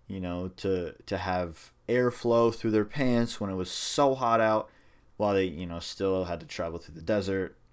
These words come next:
which was not an easy task, still is not an easy task today. As we know, most deserts are very, very hot. Um, you know,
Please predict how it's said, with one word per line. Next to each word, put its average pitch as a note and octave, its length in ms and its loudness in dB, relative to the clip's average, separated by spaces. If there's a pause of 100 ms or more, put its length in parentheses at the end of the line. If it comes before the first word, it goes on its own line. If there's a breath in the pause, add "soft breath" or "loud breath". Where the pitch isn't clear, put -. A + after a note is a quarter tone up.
(280)
which F2+ 200 -10
was E2+ 180 -10
not B2 220 2
an G#2 80 0
easy F#2 220 -4
task, F#2+ 480 -4
still D#3 320 4
is G2+ 80 2
not F#2 140 -2
an D#2+ 60 -6
easy F2 220 -4
task F#2 340 -6
today. B2+ 460 4 (560 soft breath)
As F#2 140 -6
we F#2 80 -4
know, F2+ 180 -2
most F#2 320 -2
deserts F2+ 300 -6
are E2 120 -8
very, F#2 480 2
very F2 280 -4
hot. F2 420 -4 (1400)
Um, E2 420 -6 (160)
you E2+ 120 -10
know, D2+ 200 -16